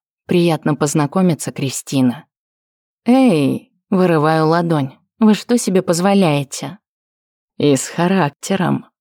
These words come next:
ухмыляется. «Ладно, извини, я себе лишнего позволил. Простишь?» «Подумаю», гордо вздёргиваю подбородок.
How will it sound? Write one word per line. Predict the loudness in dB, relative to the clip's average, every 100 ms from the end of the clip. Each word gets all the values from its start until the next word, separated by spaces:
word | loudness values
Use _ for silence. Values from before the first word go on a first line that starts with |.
| _ _ _
ухмыляется. | -2 2 2 2 0 -6 -12 -14 -20 _ _ _ -2
«Ладно, | 0 2 0 0 0 0
извини, | 0 2 2 2 0 -6 _ _
я | 0 0
себе | 0 0 0
лишнего | 0 -2 -2 0 0
позволил. | -2 -2 0 0 -2 -6 _ _ -10
Простишь?» | -8 -8 -8 -6 -6 -8 _ _ _ _ _ _ _ _ _ _ _ _
«Подумаю», | 0 2 2 2 2 0 -4 -10 _ _
гордо | -2 0 2 0
вздёргиваю | -2 0 0 2 0 0 0
подбородок. | -2 -2 0 2 0 -2 -8